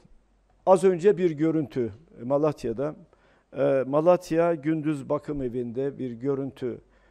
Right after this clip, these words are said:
e, medyaya yansıdı. Hemen Veli Ağbaba'yı aradım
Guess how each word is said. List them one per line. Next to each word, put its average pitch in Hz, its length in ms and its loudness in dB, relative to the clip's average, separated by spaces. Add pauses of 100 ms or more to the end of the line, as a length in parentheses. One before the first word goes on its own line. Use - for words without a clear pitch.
(140)
e, 117 460 -2 (420)
medyaya 131 460 -2
yansıdı. 120 640 -6 (600)
Hemen 180 420 -2
Veli 165 240 2
Ağbaba'yı 135 600 4
aradım 120 440 -6